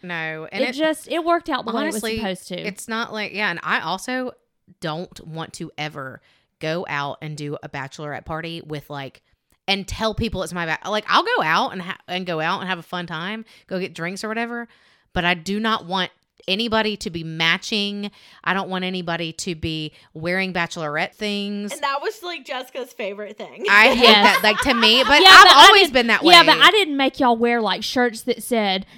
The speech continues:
Speaker 1: Oh, thank
Speaker 2: it's,
Speaker 1: God.
Speaker 2: you know, like, Matt, like,
Speaker 3: Bride tribe.
Speaker 1: Right.
Speaker 2: No, hell no.
Speaker 1: No, but I,
Speaker 2: No.
Speaker 1: and I just, I don't wa-, like, that's not my vibe, and I don't ever wanna do that. I don't,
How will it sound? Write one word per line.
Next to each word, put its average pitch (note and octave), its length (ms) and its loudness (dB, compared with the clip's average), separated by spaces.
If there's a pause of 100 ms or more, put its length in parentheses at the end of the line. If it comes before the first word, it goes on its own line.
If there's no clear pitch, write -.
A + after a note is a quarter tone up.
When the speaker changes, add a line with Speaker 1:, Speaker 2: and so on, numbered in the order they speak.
(220)
Speaker 1:
Oh, G3 180 -6
thank F4 220 0
Speaker 2:
it's, - 60 -20
Speaker 1:
God. D#4+ 260 -2
Speaker 2:
you F4+ 80 2
know, C#4+ 180 4
like, A#3 240 0
Matt, B3 380 -2
like, A3 220 -4
Speaker 3:
Bride C4+ 380 -2
tribe. G#3 600 0
Speaker 1:
Right. C4+ 80 -4
Speaker 2:
No, A#3 460 8
hell D#4+ 680 -2
no. G#3+ 560 -4
Speaker 1:
No, F#3+ 240 -4
but F3+ 120 -6
I, G3+ 140 4
Speaker 2:
No. - 60 -4
Speaker 1:
and A3+ 160 -2
I A3+ 160 4
just, D4+ 260 -4
I G3 100 4
don't B3+ 220 -2
wa-, G3 160 -10
like, F#3+ 240 -4
that's G3+ 220 -4
not A3+ 120 -2
my F3+ 200 -4 (180)
vibe, E3 580 -6 (120)
and F3 120 -4
I E3 140 -2
don't F3+ 240 -4
ever F3+ 160 -8
wanna E3+ 160 -8
do D#3 200 -12
that. F3+ 260 -6
I D#3+ 100 -6
don't, - 160 -12